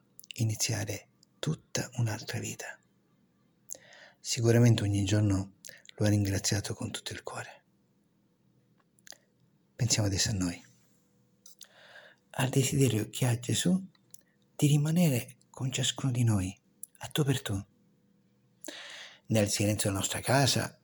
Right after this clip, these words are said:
nelle nostre chiese o santuari. È grande il suo desiderio di prenderci per mano, ma dipende da noi. Lo sappiamo bene,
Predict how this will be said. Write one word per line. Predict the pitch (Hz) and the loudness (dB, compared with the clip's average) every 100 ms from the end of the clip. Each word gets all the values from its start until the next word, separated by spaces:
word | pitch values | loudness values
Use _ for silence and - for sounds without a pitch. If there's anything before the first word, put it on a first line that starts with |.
| _ | _
nelle | 110 101 | -2 0
nostre | 98 - 95 | 0 -4 0
chiese | 107 135 120 117 107 101 92 92 | 2 4 4 2 2 2 2 0
o | 92 | 0
santuari. | - 101 95 117 127 101 - - _ _ _ _ _ _ _ _ - - _ _ _ _ | -2 -2 2 4 4 2 -4 -16 _ _ _ _ _ _ _ _ -20 -20 _ _ _ _
È | - 117 | 0 2
grande | 104 98 104 - - - _ _ | 0 -2 -8 -12 -18 -20 _ _
il | - 107 | -2 0
suo | - | 0
desiderio | 104 107 120 117 120 120 - - | 0 0 -2 0 0 -2 -8 -6
di | - | 0
prenderci | 104 95 92 - - | 2 2 -2 -6 -10
per | 98 | -8
mano, | 90 87 - - _ _ _ _ _ _ _ _ _ _ _ _ | -8 -10 -14 -20 _ _ _ _ _ _ _ _ _ _ _ _
ma | - | -6
dipende | 123 120 110 | 0 2 2
da | 113 | 2
noi. | 113 92 - _ _ _ _ _ _ _ _ _ _ _ _ - - - - | 0 -2 -8 _ _ _ _ _ _ _ _ _ _ _ _ -18 -16 -18 -10
Lo | - | -2
sappiamo | 120 123 110 | 0 4 4
bene, | 101 107 90 | 4 2 0